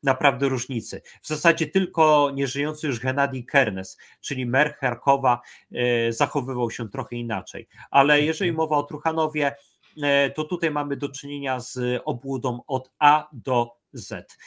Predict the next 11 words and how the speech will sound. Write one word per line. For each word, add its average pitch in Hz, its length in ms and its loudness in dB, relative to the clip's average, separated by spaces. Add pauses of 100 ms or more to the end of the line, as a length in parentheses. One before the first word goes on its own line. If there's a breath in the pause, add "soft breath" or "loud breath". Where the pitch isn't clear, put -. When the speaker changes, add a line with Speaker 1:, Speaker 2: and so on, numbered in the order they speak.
(260 loud breath)
Speaker 1:
E, 135 220 0
dalej, 147 420 4
on 127 140 -6
też - 200 -6
używa 147 320 -2
argumentu, 147 500 -4
po 156 140 -2
co 156 140 -10
drażnić 147 520 -6
mieszkańców. 151 760 0 (220)
Dalej, 117 520 6